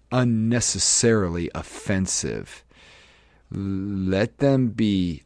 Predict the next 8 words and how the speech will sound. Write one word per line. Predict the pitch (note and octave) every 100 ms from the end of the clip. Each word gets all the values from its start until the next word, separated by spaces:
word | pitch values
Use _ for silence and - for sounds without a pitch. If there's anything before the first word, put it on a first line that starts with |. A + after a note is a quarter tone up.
| -
offended | F2+ - - - D3 C#3+ G2 F2 E2+ - -
not | F2 E2+ F2 G2 A2 D3 - -
because | A#2 A2 - G#2+ G#2+ G2+ G2+ -
of | A#1 C2+ - - -
how | - - F#2+ G2
we | B2 C3
say | A#2+ - A#2 A2
things | - G#2 G#2 G#2 G2+ -